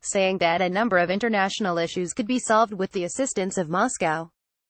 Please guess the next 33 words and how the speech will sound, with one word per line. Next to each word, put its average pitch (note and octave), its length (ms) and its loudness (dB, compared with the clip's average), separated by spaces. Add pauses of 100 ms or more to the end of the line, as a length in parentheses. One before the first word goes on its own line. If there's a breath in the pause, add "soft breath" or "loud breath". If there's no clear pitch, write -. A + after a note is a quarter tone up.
(260)
"When B3+ 140 2
will F#3 140 2
all G#3 160 4
the C4+ 80 0
haters A#3 440 2
and E3 140 -4
fools A3 240 0
out F3+ 200 4
there A3 240 2
realize G3+ 400 4
that E3+ 180 2
having A3+ 320 2
a A#3+ 60 2
good B3 200 -2
relationship G#3+ 720 0
with E3+ 180 -4
Russia F#3+ 380 0
is F3+ 160 0
a F3+ 60 -2
good G#3 240 -2
thing, F#3 380 0
not A3 160 2
a G3 80 2
bad G#3+ 320 4
thing? F3 320 -4 (680)
They're A#3 180 6
always G#3 280 2
playing G3+ 360 -2
politics, A3+ 600 -2
bad F#3+ 280 2
for G3+ 180 -2
our G3+ 140 2
country. F3 520 -2